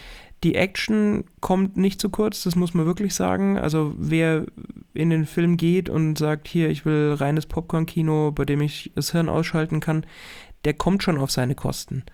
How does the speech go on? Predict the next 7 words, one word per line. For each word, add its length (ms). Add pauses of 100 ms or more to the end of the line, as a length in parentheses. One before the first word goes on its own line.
(560)
Äh, 400 (380)
der 100
Film 560 (460)
fängt 520 (220)
actiongeladen 680
an 320
und 720